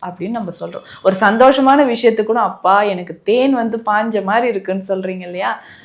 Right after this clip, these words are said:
அந்த தேனோட மருத்துவ குணங்கள் என்ன? எப்படியெல்லாம் பயன்படுத்தலாம்? யாரெல்லாம் பயன்படுத்தலாம்? தேன் சாப்பிட்டா வெயிட் கெயின் ஆகுமா? ஹார்ட் பேஷண்ட்ஸ் தேன் சாப்பிடலாமா?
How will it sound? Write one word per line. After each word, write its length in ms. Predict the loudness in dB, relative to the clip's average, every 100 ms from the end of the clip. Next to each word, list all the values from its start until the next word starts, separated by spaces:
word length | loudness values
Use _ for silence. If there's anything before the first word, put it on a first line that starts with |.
| -14
அந்த 540 | -4 -2 0 0 -2 2
தேனோட 720 | 0 4 4 4 2 2 0 -2
மருத்துவ 500 | -2 -2 -2 -2 -2
குணங்கள் 540 | -6 -10 -8 -6 -6
என்ன? 460 | -8 -12 -12 -10 -10
எப்படியெல்லாம் 1040 | -6 -8 -8 0 2 4 4 2 0 -2 -2
பயன்படுத்தலாம்? 680 | -4 -4 -6 -8 -4 -6 -6
யாரெல்லாம் 760 | -6 0 2 4 4 2 -2 -2
பயன்படுத்தலாம்? 680 | -4 -4 -6 -8 -8 -4 -4 -4 -14 _ _ _ _
தேன் 320 | 2 4 2
சாப்பிட்டா 460 | 4 2 4 4 4
வெயிட் 380 | 4 2 2 0
கெயின் 220 | -2 -2
ஆகுமா? 580 | -6 -8 -2 0 0 -4
ஹார்ட் 280 | 2 2 4
பேஷண்ட்ஸ் 400 | 0 0 -4 -8
தேன் 280 | -6 -6 -4
சாப்பிடலாமா? 600 | -6 -6 -6 -8 -8 -8